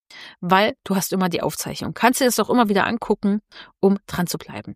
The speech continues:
Dann gibt's einen Telegram-Channel. Das heißt, du kannst Fragen einreichen, anonym auch, wenn du willst, über ein Formular. Und in dem Telegram-Channel beantworte ich Fragen, geb Input, motivier dich. Du kriegst da einfach so snackable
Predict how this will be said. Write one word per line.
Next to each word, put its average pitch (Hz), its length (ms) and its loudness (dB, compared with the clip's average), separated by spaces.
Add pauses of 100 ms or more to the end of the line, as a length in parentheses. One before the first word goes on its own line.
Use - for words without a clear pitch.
(140)
Dann 262 180 4
gibt's - 180 0
einen 214 80 2
Telegram-Channel. 170 840 0 (560)
Das - 140 -2
heißt, - 140 0
du - 60 -6
kannst - 220 0
Fragen 165 380 0
einreichen, 247 580 2 (100)
anonym 185 420 4
auch, - 160 2
wenn 285 120 2
du 277 100 -2
willst, 240 300 0
über 185 160 0
ein 165 100 0
Formular. 160 540 0 (260)
Und 269 260 2
in 214 120 4
dem 226 100 4
Telegram-Channel 196 640 0
beantworte 196 380 0
ich - 100 -8
Fragen, 165 380 0
geb - 240 0
Input, - 440 -4
motivier 208 480 2
dich. 151 280 -6 (600)
Du 165 100 -2
kriegst - 220 -4
da - 80 2
einfach 226 280 0
so - 120 -2
snackable 262 640 0